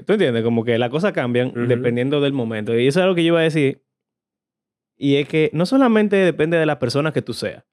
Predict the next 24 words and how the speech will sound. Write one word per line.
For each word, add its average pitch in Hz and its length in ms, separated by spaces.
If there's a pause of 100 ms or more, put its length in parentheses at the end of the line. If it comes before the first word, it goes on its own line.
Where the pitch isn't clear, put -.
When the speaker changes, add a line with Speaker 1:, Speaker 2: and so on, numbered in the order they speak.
(340)
Speaker 1:
Porque 135 200
es 160 60
verdad. 110 320 (520)
Eh, 110 760 (840)
somos 131 220
tú 151 80
y 156 40
yo 156 60
aquí 151 140
en 156 60
el 151 100
podcast, 120 360
así 120 200
que 123 140
vamos 120 220
a 123 40
decir 123 200
que 113 140
tú 170 300 (1200)
quizá 123 480
tenga 131 320
un 127 720 (1400)
sexual 147 760
threshold 127 680